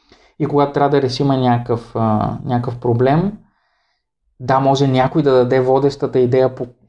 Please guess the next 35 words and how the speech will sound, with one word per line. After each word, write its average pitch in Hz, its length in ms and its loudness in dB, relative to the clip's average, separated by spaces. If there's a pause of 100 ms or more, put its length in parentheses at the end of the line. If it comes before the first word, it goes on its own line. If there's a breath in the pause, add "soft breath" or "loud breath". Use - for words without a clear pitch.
спрямо 127 420 -2
която 127 220 -2
се 127 120 -6
конструират 123 800 0
останалите 117 560 -2
неща 110 340 -2
като 120 200 -4
решения, 180 640 0
но, 165 380 0 (300)
но 143 100 -4
винаги 160 420 2
е, 151 180 -2 (600)
е 147 80 -2
взаимно 143 440 2
и 143 40 2
се 143 120 -4
обсъжда 143 480 0
и 139 180 4
има 131 600 2 (840 soft breath)
многопластово 135 880 -2
з-, 123 180 -8
в-, 139 360 0
на 135 160 0
всяко 139 500 -4
решение, 135 400 0
на 123 100 0
всяка 123 320 -4
идея. 113 240 0
В, 127 340 0
в 120 80 -8
този 180 240 2
смисъл 170 280 0
ще 160 120 0
е 139 60 2
много 143 760 2